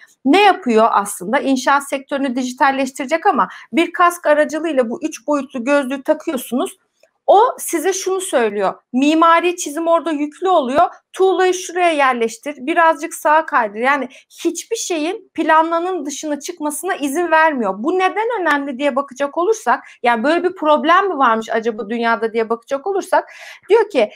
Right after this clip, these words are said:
mimari eskizlerle bitmiş binalar arasında ortaya çıkan farklılıklar büyük israf.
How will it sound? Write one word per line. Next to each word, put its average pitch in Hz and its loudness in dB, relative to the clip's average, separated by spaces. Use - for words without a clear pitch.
mimari 339 4
eskizlerle 311 2
bitmiş 269 -6
binalar 302 2
arasında 240 -2
ortaya 269 0
çıkan 214 -2
farklılıklar 302 0
büyük 311 0
israf. 240 0